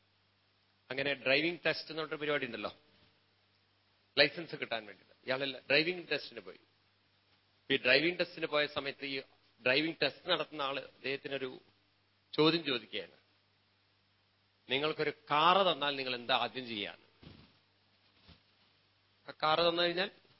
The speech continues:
സ്റ്റാർട്ട് ചെയ്യുന്നത് എങ്ങനെയൊക്കെയാണ്, അത് ഓപ്പറേറ്റ് ചെയ്യുന്ന ചോദിക്കുന്നത്. അദ്ദേഹം കാര്യമായിട്ട് പറയാ,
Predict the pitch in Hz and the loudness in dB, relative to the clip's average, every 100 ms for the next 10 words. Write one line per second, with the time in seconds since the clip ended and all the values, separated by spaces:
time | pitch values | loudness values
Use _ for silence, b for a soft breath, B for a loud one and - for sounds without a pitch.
0 | _ _ _ _ - - 151 151 - 151 | _ _ _ _ -20 2 2 4 0 0
1 | 147 151 135 143 139 - 131 127 143 120 | -2 -8 2 4 4 4 2 2 2 2
2 | 120 - 170 175 180 180 196 180 175 147 | 2 4 4 4 0 -2 4 4 4 0
3 | 104 101 - _ _ _ _ _ _ _ | -6 -10 -14 _ _ _ _ _ _ _
4 | _ _ - 127 135 123 123 139 156 160 | _ _ -2 2 2 0 2 2 2 0
5 | 143 135 123 107 | -4 -4 -4 -6